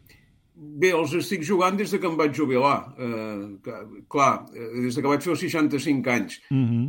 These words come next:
Speaker 1: Aleshores, abans només havia jugat el Campionat d'Europa que es va fer el dos mil disset a, a Sabadell, perquè el tenia molt a prop.
Speaker 2: Ah, exacte,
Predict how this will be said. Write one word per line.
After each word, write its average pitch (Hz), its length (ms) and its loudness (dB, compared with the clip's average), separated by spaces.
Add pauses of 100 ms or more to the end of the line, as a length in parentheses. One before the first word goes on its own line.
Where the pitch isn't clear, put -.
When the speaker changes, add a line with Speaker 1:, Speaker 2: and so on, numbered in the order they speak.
(100)
Speaker 1:
Aleshores, 160 540 0 (100)
abans 170 540 0
només 165 260 0
havia 156 240 2
jugat 165 400 0
el 160 340 2
Campionat 147 460 0
d'Europa 151 420 0
que 143 80 -4
es 120 80 -6
va 151 140 -4
fer 156 160 -6
el 151 80 -2
dos 135 240 -4
mil 143 180 2
disset 143 480 -4
a, 139 340 0
a 127 40 -6
Sabadell, 120 540 0
perquè 123 180 -4
el 117 100 -2
tenia 120 360 0
molt 117 260 0
a - 20 -6
prop. 127 200 0
Speaker 2:
Ah, 120 60 4
exacte, 113 440 0